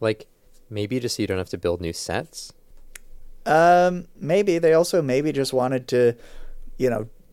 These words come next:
Speaker 2: differentiate it from the rest of,
Speaker 1: Sure.
Speaker 2: from things that are actually happening, and just, it looks really good. <laughs>
Speaker 1: <laughs>
Speaker 2: I don't, I don't know that.
Speaker 1: Fair
Speaker 2: God,
Speaker 1: enough.
Speaker 2: there wasn't
Speaker 1: I mean, if it
Speaker 2: any
Speaker 1: looks
Speaker 2: of that.
Speaker 1: great, then it looks great, you know?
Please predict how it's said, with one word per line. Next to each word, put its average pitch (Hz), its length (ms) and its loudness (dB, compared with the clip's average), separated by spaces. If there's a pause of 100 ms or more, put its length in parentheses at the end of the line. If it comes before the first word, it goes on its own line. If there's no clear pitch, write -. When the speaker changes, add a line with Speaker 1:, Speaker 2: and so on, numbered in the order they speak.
(120)
Speaker 2:
differentiate 143 840 2
it - 180 0
from 127 220 -6
the 110 100 -2
rest 107 360 -2
of, 135 320 -2 (420)
Speaker 1:
Sure. 135 220 -2
Speaker 2:
from 120 340 0 (140)
things 127 360 -2
that 120 120 2
are 107 100 0
actually 120 480 0
happening, 151 640 -4 (160)
and 123 420 -4
just, - 380 -2 (420)
it 143 180 4
looks 147 300 0
really 120 260 0
good. 127 380 0 (340)
<laughs> 143 80 -8 (460)
Speaker 1:
<laughs> - 0 - (960)
Speaker 2:
I 147 120 2
don't, 170 280 6
I 156 100 4
don't 160 200 6
know 147 180 6
that. 143 240 0 (640)
Speaker 1:
Fair 110 120 2
Speaker 2:
God, 107 60 -2
Speaker 1:
enough. 92 120 -6
Speaker 2:
there 120 100 0
wasn't 160 200 0
Speaker 1:
I 101 40 2
mean, 98 60 2
if 98 60 -4
it 92 40 2
Speaker 2:
any 80 100 0
Speaker 1:
looks 110 140 4
Speaker 2:
of 123 80 -2
that. 117 140 4
Speaker 1:
great, 107 180 0
then 80 100 0
it 71 80 -6
looks 98 200 -6
great, 85 320 -2
you - 80 -10
know? 85 180 -8